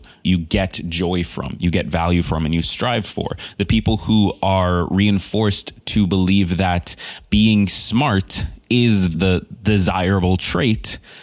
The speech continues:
will take less risks and try less things that might end up making them look not smart, because that is the ultimate thing that they need to work for, versus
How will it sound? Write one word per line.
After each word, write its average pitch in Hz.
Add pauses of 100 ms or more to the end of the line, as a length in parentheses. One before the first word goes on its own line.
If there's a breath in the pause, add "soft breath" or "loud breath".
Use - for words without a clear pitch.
(140 loud breath)
will 113
take 120
less 101
risks 87
and 95 (180)
try 110
less 101
things 101
that 87
might 90
end 95
up 87
making 87
them 87
look 85
not 80
smart, - (240 loud breath)
because 98
that 107
is 110
the 101
ultimate 95
thing 90
that 82
they 82
need 82
to -
work 131
for, 87 (260 loud breath)
versus 104